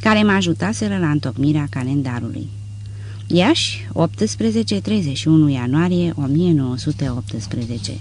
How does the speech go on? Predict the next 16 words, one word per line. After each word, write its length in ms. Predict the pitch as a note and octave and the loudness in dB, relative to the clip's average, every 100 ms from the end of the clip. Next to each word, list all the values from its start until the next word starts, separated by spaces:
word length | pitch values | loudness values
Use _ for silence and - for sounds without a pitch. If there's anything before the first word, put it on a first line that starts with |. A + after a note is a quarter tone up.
| - - - - - - - | -10 -12 -12 -12 -12 -12 0
Azi 180 | G3+ C#4 | 4 6
am 140 | C4 A#3+ | 6 4
primit 300 | G#3+ A3+ B3 | 2 2 0
vestea 400 | B2 C3+ F3 F3+ | -2 -2 -2 0
că 120 | E3 | 2
bolșevicii 640 | D3 D#3 D3+ C#3+ G3+ G3+ | 4 2 2 0 0 2
ne-au 180 | F3 E3 | 4 4
declarat 520 | D3+ C#3 C3 C#3 C#3+ | 2 0 -2 -2 -2
război 580 | C#3+ C#3 C#3 D3 A#2 - - | 0 -2 0 0 0 -6 -8
și 120 | - | 0
au 120 | E3 | 0
pus 200 | D3+ B3+ | 4 2
mâna 260 | E3 D3 E3+ | 4 4 4
pe 80 | D#3+ | 0
tezaurul 640 | C#3+ C3+ C3 F3+ C#3+ B2 A#2 | -4 -4 -2 -2 -2 -2 -2
nostru 420 | B2+ - D#3 | -2 -2 0